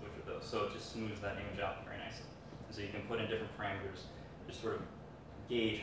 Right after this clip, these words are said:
how large is it summing from, how large of an area is it taking the median from.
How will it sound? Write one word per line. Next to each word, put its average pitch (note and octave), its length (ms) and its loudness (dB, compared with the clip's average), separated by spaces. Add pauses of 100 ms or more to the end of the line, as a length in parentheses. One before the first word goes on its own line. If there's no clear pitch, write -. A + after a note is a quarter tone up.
(120)
how A#2 320 10
large G#2+ 420 10 (280)
is G#2+ 120 0
it G2 100 -2
summing G2+ 400 0
from, G#2 120 -2 (140)
how G#2+ 140 4
large G#2 380 6
of G#2 260 -2
an G#2 120 0
area G2+ 200 4
is G2 60 -2
it F#2+ 120 -4
taking - 240 -2
the - 60 -4
median - 300 -6 (120)
from. - 140 -6